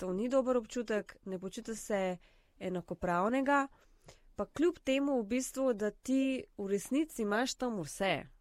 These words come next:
a ne. Tebi nič ne manjka, ampak tako, en tak grenek priokus je, no. Eh, občutek neke mogoče manj vrednosti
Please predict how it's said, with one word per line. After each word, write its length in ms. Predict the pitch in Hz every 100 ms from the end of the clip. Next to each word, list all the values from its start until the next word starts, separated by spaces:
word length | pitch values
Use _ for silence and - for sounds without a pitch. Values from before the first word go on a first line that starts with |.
| _ -
a 140 | 151
ne. 240 | 160 180 175 _ _ _ _ _ _ -
Tebi 240 | 208 208
nič 240 | 226 220 208
ne 100 | 185
manjka, 440 | 180 170 165 165
ampak 380 | 156 156 180 - - - _ _ _ -
tako, 280 | - 311 240 151 - -
en 220 | 202 196
tak 380 | - 202 190 - - - - _ _ -
grenek 560 | 190 202 208 226 -
priokus 580 | - 208 190 214 208 -
je, 120 | 143
no. 140 | 143 175
Eh, 380 | 208 180 165 156 -
občutek 540 | 165 - 247 247 240
neke 300 | 226 226 262
mogoče 460 | 233 220 220 - 233
manj 240 | 220 233
vrednosti 840 | 208 220 233 226 - - 220 208